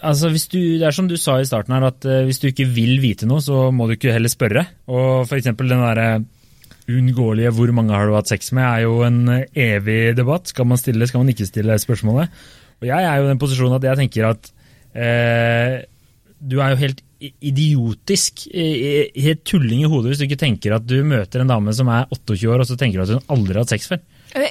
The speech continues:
Speaker 1: Altså
Speaker 2: hadde ikke det vært trasig, da?
Speaker 1: Jo, jo, det hadde jo bare vært sånn der, altså,
Speaker 2: Tretti år
Speaker 1: selvfølgelig.
Speaker 2: og jomfru, vil du ha det?
Speaker 1: Eh, nei.
Speaker 2: Nei,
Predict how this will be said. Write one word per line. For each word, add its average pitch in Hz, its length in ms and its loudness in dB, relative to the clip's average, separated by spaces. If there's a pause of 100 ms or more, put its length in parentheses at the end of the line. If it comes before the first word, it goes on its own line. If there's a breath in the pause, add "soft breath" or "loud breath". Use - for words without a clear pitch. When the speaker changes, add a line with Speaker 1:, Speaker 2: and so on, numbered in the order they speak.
(120)
Speaker 1:
Altså 277 180 0
Speaker 2:
hadde 247 100 -2
ikke 214 140 -4
det 214 80 -2
vært - 160 -10
trasig, 240 580 -2
da? 170 140 -6
Speaker 1:
Jo, 185 80 2
jo, 190 180 0
det 180 140 -2
hadde 170 160 -2
jo - 20 -4
bare 170 160 0
vært 165 140 -2
sånn 156 100 0
der, 143 140 2 (480)
altså, 143 260 0
Speaker 2:
Tretti 143 220 0
år 156 80 -6
Speaker 1:
selvfølgelig. 147 340 0
Speaker 2:
og 247 80 -6
jomfru, 262 440 -4
vil 226 200 -2
du 202 60 -4
ha 208 140 0 (100)
det? 247 160 0 (720 loud breath)
Speaker 1:
Eh, 123 340 0
nei. 107 160 -4 (300)
Speaker 2:
Nei, 302 220 0